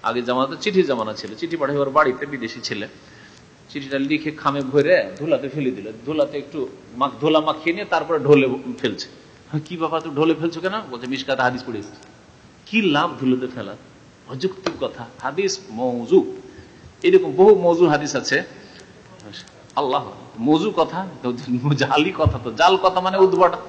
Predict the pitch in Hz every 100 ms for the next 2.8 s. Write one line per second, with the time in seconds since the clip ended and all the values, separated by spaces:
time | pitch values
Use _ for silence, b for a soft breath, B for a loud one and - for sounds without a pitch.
0 | - - 165 175 185 185 180 175 170 156
1 | 151 147 - - - - - - - -
2 | - - - - - 165 180